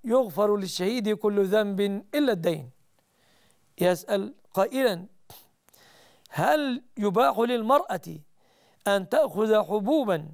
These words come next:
تؤجل بها الدورة الشهرية حتى تؤدي فريضة الحج؟" نعم، لها ذلك، جوزه فريق من العلماء، منهم شيخ الإسلام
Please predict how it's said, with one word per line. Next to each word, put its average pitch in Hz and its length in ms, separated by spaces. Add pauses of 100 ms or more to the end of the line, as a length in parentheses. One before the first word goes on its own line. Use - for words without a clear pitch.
(520)
تؤجل 226 580
بها 240 220
الدورة 240 680
الشهرية 202 880 (640)
حتى 214 500
تؤدي 240 840
فريضة 208 560
الحج؟" 220 540 (960)
نعم، 262 640 (240)
لها 220 400
ذلك، 190 420 (720)
جوزه 226 840 (500)
فريق 240 540
من 240 280
العلماء، 214 760 (520)
منهم 247 520 (400)
شيخ 208 360
الإسلام 233 840